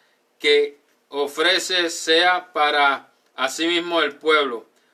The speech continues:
para que haga él lo que bien te parece.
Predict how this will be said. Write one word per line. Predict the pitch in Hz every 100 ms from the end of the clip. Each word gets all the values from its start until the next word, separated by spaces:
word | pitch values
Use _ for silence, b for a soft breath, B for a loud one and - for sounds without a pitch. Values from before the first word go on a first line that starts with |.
| _
para | - 139 135 131
que | 139 135
haga | 165 190 185 175 147 - b b _
él | 156 196 202 -
lo | 143 147 147 143
que | 143 135
bien | 156 208 220 - _ _
te | 143 139
parece. | - 151 123 135 175 165 - 123